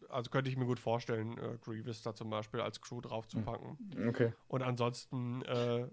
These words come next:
Speaker 1: bald Hondo, je nachdem, was
Speaker 2: Wollte
Speaker 1: der
Speaker 2: ich grad
Speaker 1: kostet,
Speaker 2: sagen.
Speaker 1: was der
Speaker 2: <laughs>
Speaker 1: kostet, ne?
Speaker 2: Stimmt.
Speaker 1: Also Hondo wird,
Speaker 2: Richtig.
Speaker 1: wird mega gut.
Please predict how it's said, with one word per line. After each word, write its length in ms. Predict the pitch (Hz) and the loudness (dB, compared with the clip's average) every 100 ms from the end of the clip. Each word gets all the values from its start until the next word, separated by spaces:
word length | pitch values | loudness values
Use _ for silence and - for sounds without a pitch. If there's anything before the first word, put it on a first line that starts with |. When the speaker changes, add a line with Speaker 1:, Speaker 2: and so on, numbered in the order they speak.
| - | 4
Speaker 1:
bald 360 | 113 113 - - | 6 6 2 2
Hondo, 400 | 135 131 104 - | 4 4 2 -2
je 100 | - | -2
nachdem, 300 | 117 113 113 | -2 0 0
was 80 | 110 | 12
Speaker 2:
Wollte 180 | 143 131 | 12 12
Speaker 1:
der 100 | 151 | 12
Speaker 2:
ich 40 | |
grad 200 | 147 151 139 | 12 12 12
Speaker 1:
kostet, 180 | 123 | 12
Speaker 2:
sagen. 40 | - | 8
Speaker 1:
was 160 | - | 6
der 120 | - 160 | 12 12
Speaker 2:
<laughs> 140 | 202 | 12
Speaker 1:
kostet, 180 | 185 131 | 12 10
ne? 0 | |
Speaker 2:
Stimmt. 380 | - - 190 - - _ _ _ - | 8 8 8 6 -20 _ _ _ -2
Speaker 1:
Also 300 | 117 113 113 - - - - | 4 4 2 -4 -18 -14 0
Hondo 280 | 127 135 120 | 4 6 4
wird, 100 | 113 | 0
Speaker 2:
Richtig. 280 | - 107 - | -2 -6 -4
Speaker 1:
wird 160 | 117 | -2
mega 280 | 123 123 113 | 0 4 2
gut. 380 | 107 113 110 | 2 -4 -4